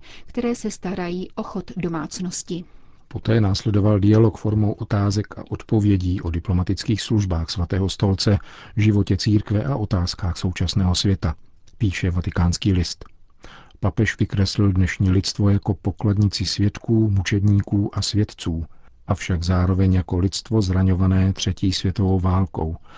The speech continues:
Speaker 2: nárůstem zbrojení, hospodářským systémem odepisujícím člověka, dramatem migrací a obchodu s lidmi. Církvi v tomto kontextu náleží úloha polní nemocnice, ve které se mateřsky a tvořivě tiší rány.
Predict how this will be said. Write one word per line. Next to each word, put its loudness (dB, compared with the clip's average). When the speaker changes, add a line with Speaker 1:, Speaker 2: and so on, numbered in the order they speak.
Speaker 2:
nárůstem 2
zbrojení, 2
hospodářským 0
systémem 2
odepisujícím 0
člověka, 0
dramatem 2
migrací 2
a -8
obchodu -2
s -6
lidmi. 0
Církvi 2
v -2
tomto 2
kontextu 0
náleží 2
úloha 0
polní 2
nemocnice, 0
ve 2
které 0
se -2
mateřsky 0
a -4
tvořivě 0
tiší -2
rány. 2